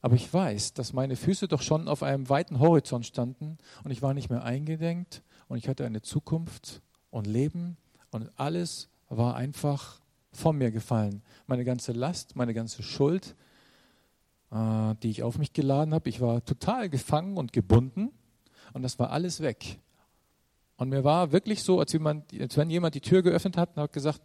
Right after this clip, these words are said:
„Du, du kommst jetzt mit in ein anderes Programm, in ein Förderungsprogramm. Du bist jetzt bei mir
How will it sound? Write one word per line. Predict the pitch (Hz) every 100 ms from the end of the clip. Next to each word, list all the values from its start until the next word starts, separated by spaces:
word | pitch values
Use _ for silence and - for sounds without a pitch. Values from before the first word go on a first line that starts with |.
| _
„Du, | 147 - _ -
du | -
kommst | 160 156 143
jetzt | 123
mit | 151 -
in |
ein | 127 -
anderes | 131 156 101 -
Programm, | - 120 110 101 87 _ - - - -
in | 120
ein | 107
Förderungsprogramm. | 101 139 143 104 98 107 107 104 104 95 - - -
Du | - 147
bist | 160 -
jetzt | 151 - - - - - _ _ _ _ _
bei | - 107
mir | 123 156 214